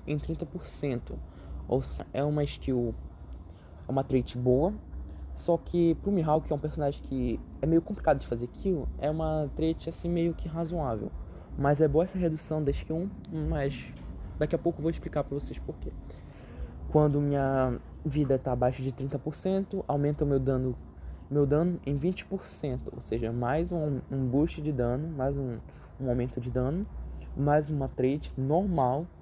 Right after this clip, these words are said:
de ataque, trait de aumento de dano. Boost trait,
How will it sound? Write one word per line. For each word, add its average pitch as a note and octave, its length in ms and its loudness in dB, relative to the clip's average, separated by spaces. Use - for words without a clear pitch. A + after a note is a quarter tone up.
de - 140 -2
ataque, - 400 -4
trait B2+ 280 2
de A#2 80 -2
aumento A#2+ 300 -2
de D3+ 80 -2
dano. A#2 260 -2
Boost E3+ 300 4
trait, G#3 360 4